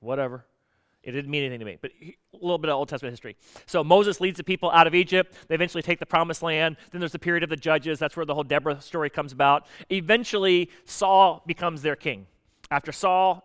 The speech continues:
David becomes king. The kingdom is amazing. Uh, it's, it's as big as it ever was. Solomon is then the richest king who's ever lived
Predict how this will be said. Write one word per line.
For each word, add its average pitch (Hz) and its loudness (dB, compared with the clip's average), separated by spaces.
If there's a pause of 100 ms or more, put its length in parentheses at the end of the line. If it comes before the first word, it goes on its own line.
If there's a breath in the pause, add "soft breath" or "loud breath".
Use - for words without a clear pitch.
David 175 2
becomes 170 -6
king. 170 -4 (120)
The 147 -12
kingdom 160 -6
is 135 -8
amazing. 156 0 (220 loud breath)
Uh, 139 2
it's, 135 -12
it's 139 -14
as 120 -12
big 156 -2
as 139 -6
it 147 -2
ever 143 0
was. 151 2 (140)
Solomon 165 2
is 135 -6
then 143 -6
the 135 -8
richest 156 -6
king 165 -4
who's 151 -10
ever 127 -4
lived 170 4